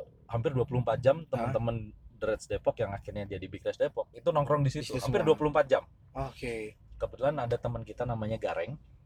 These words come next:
Speaker 2: Ya.
Speaker 1: Eh, dia nih yang punya ide, "Ayo kita buat radio buat
Speaker 2: Ah,
Speaker 1: ngisi
Speaker 2: oke.
Speaker 1: waktu." Kebetulan dia juga, eh, suka ngulik, apa ya, kalau
Speaker 2: Asik.
Speaker 1: saya sih udah nggak paham lah.
Speaker 2: Iya, iya. Oke.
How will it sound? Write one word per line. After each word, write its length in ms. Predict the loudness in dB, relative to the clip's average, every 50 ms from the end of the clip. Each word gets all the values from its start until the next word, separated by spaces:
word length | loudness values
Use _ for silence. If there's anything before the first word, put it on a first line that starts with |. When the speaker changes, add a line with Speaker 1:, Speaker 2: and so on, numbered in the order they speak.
| -20 -20 -16 -6
Speaker 2:
Ya. 220 | -2 -2 -2 -2 -4 -8 -16 -16 -14
Speaker 1:
Eh, 640 | -10 -8 -6 -6 -4 -6 -6 -6 -6 -4 -4 -6 -6 -8 -10 -14 -20 -20 -20 -20 -20 -20 -20 -20 -20 -20 -20 -20 -20 -20 -20 -20 -20 -16 -8
dia 300 | -4 -2 0 2 2 2
nih 140 | 2 0 -2
yang 120 | -2 -4 -4 -6 -12 -18
punya 280 | -12 -10 -8 -8 -8 -6
ide, 320 | -6 -6 -4 -4 -6 -6 -8
"Ayo 200 | -6 -4 -4 -4 -4 -8
kita 180 | -14 -12 -10
buat 300 | -10 -8 -4 -4 -4 -4 -6 -12 -20 -20 -20 -10
radio 440 | -4 -2 0 0 2 0 2 0 0 -2 -4 -12 -20 -20 -20 -16 -10
buat 220 | -4 -2 -2 -2
Speaker 2:
Ah, 80 | -2 -2
Speaker 1:
ngisi 260 | -4 -4 -4 -4 -4
Speaker 2:
oke. 80 | -4
Speaker 1:
waktu." 300 | -4 -6 -6 -8 -16 -16 -16 -16 -16 -18 -20 -20 -20 -20 -20 -20 -20 -20 -20 -20 -20 -20 -20
Kebetulan 380 | -20 -20 -16 -8 -6 -6 -4
dia 160 | -2 -2 -4 -4
juga, 280 | -4 -8 -6 -6 -6 -6 -6 -14 -20 -20 -20 -20 -20 -16
eh, 140 | -14 -14 -12
suka 260 | -12 -12 -10 -8 -8
ngulik, 340 | -8 -6 -6 -8 -6 -6 -8 -10 -12 -20 _ -20
apa 200 | -20 -16 -8 -6 -4
ya, 140 | -4 -4 -8 -10 -16 -20 -20 -20 -10
kalau 180 | -6 -4 -4
Speaker 2:
Asik. 120 | -4 0 2
Speaker 1:
saya 120 | 2 2
sih 160 | 2 2 -4 -6 -8 -12 -20 -20 -20 -18
udah 240 | -10 -6 -6 -6 -6 -6 -14
nggak 200 | -12 -12 -12 -8
paham 360 | -4 -4 0 0 2 2 2
lah. 120 | 0 -2 -4 -4
Speaker 2:
Iya, 240 | -2 0 0 2 2 0 0 0
iya. 180 | -12 -12 -12 -14 -12 -6
Oke. 380 | -6 -6 -4 -2 -4 -4 -6 -6